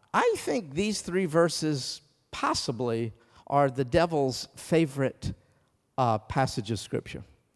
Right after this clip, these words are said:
I'll tell you why in just a sec. That's a terrible thing to say about the Word of God, isn't it? But I'll tell you why I say that in just a second. First, let's take a look at it. Verse four. "In the case of those who have once been enlightened and have tasted of the heavenly gift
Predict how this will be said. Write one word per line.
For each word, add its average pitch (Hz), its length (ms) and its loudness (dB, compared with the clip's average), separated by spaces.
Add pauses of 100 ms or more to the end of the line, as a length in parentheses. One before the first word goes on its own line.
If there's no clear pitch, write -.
(420)
I'll 202 120 -14
tell 214 160 0
you 180 120 2
why 143 100 2
in 131 80 -2
just 117 220 -8
a 113 40 -12
sec. - 140 -4
That's - 140 -6
a 117 80 -4
terrible 120 400 2
thing 117 220 -2
to 107 100 -8
say - 180 -2
about 113 220 -2
the 123 80 -6
Word 120 140 0
of 101 80 -10
God, 123 200 -4
isn't 135 140 -4
it? - 60 -10 (200)
But 202 120 -2
I'll 233 60 0
tell 262 140 0
you 214 80 -2
why 180 140 0
I 151 60 0
say 147 200 0
that 135 120 -2
in 123 60 -10
just 123 200 -8
a - 20 -10
second. 185 340 -2
First, 214 200 2
let's 156 160 -4
take 117 160 -2
a 139 40 -6
look 208 160 0
at 151 120 2
it. 113 140 -4
Verse 143 200 0
four. 151 300 0 (280)
"In 226 120 12
the 233 80 6
case 302 340 8
of 220 160 2
those 160 640 2 (920)
who 135 160 4
have 113 200 2
once 143 600 2
been 180 240 0
enlightened 113 880 -2 (320)
and 123 100 2
have 123 140 2
tasted 196 540 6
of 156 60 2
the 147 100 2
heavenly 180 320 4
gift 180 420 4